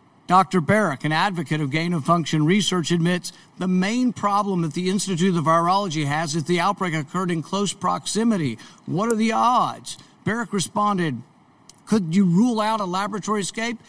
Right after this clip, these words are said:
The answer in this case is probably not." Will you, in front of this group, categorically say that the covid nineteen could not have occurred through serial passage in a laboratory?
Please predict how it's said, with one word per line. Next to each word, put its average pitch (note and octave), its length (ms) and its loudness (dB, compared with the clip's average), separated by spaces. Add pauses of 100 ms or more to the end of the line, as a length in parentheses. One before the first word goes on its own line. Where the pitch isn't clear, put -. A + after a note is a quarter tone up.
(180)
The F3 160 0
answer G#3+ 240 -2
in G3 60 -2
this G#3 160 -4
case G3+ 300 -4
is F3+ 120 -6
probably F#3 640 2
not." E3+ 480 2 (680)
Will F3 240 4
you, G3+ 220 4
in A3 80 -2
front G3+ 240 0
of F3+ 120 -2
this F3+ 160 0
group, F#3+ 340 0
categorically F#3+ 800 0
say D3+ 420 -2
that C#3 160 -6
the C3 80 -8
covid F3 420 -2
nineteen D#3+ 760 -2 (280)
could E3+ 160 2
not D#3+ 340 4
have F3 180 -2
occurred D3+ 500 -2
through D3+ 160 0
serial E3+ 560 0
passage D3 480 0
in D3 60 0
a D3 60 0
laboratory? B2 640 -4